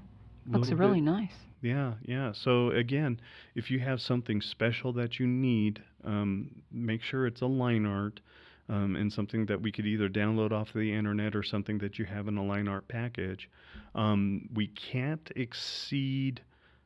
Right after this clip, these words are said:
Speaker 2: um, if we're cutting it out ourselves on the Scan and Cut, the maximum size is twelve by twelve, so we say, um, about ten by ten,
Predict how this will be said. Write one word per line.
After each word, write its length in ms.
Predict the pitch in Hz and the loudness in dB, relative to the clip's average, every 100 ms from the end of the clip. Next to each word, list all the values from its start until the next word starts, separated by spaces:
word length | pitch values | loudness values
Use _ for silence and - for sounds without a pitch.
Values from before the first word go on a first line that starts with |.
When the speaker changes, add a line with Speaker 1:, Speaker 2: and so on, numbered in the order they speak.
| _ 117 | _ -2
Speaker 2:
um, 480 | 117 123 113 113 - | 0 0 0 -2 -4
if 220 | 107 - | -6 -4
we're 260 | 117 117 113 | -4 -2 -4
cutting 460 | - - 135 131 | -6 -2 0 0
it 100 | 123 117 | 0 0
out 220 | 117 113 | 0 0
ourselves 1000 | 101 101 - - 110 107 113 120 120 - - | 0 -2 -6 -4 0 2 0 -2 -6 -12 -4
on 380 | 110 104 101 101 | -2 0 0 0
the 260 | 104 98 | -2 0
Scan 340 | 95 - 113 110 | -2 -4 -2 -2
and 100 | 107 | -4
Cut, 360 | - 117 117 - - - _ | -4 -4 -4 -8 -20 -20 _
the 80 | 117 | 0
maximum 760 | 104 101 101 107 - 117 110 104 | 2 2 0 0 -2 -2 0 0
size 640 | - 107 107 104 107 - - | -4 -2 0 0 -2 -4 -2
is 300 | 104 98 - | 0 0 -2
twelve 280 | - 110 104 | -2 0 2
by 160 | 98 | 0
twelve, 420 | 98 - 101 104 101 | -2 -4 -2 -2 -4
so 140 | 101 | -4
we 240 | 98 101 | -2 -2
say, 560 | 104 - 117 107 104 101 - - - - | -4 -4 -2 0 0 -2 -10 -20 -20 -10
um, 460 | 110 95 92 92 95 | -4 -2 -2 -4 -4
about 360 | 90 87 101 - - | -4 -4 -6 -10 -8
ten 320 | 117 113 113 | -2 0 0
by 240 | 98 95 - | 0 -4 -8
ten, 540 | - - 113 117 127 | -12 -4 -2 0 0